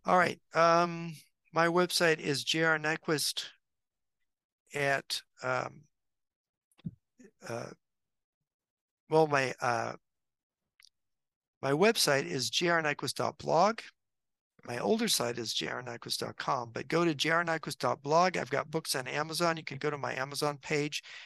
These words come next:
The Fool and His Enemy is, uh, a great little book. You can read it in about three hours. My more recent book is The Lies We Believe In. And my oldest book is the, the Origins of the Fourth World War.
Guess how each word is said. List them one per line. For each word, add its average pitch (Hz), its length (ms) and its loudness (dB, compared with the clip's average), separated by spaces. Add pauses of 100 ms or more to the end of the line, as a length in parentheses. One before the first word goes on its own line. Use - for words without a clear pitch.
(140)
The - 80 -8
Fool 190 320 2
and 170 100 0
His 143 160 -2
Enemy 196 480 -2 (680)
is, 147 580 2
uh, 123 400 0
a - 60 -8
great 175 240 0
little 180 160 -2
book. 170 320 -2
You 165 80 -12
can 135 140 -12
read 143 180 -4
it 160 100 -4
in 151 60 -10
about 135 240 0
three 143 260 -2
hours. 165 420 0 (380)
My 143 80 -4
more 147 220 0
recent 151 420 -2
book 165 300 2
is 143 160 -2
The 143 100 -2
Lies 139 320 2
We 147 120 -6
Believe 143 380 -4
In. 190 240 -6 (560)
And 135 420 -2 (100)
my 139 180 2
oldest 165 400 0
book 143 240 0
is 139 240 -4
the, 135 420 -2 (200)
the 147 200 -4
Origins 143 440 -4
of 131 80 -10
the 127 60 -4
Fourth 135 340 -6
World 101 220 -8
War. 85 300 -6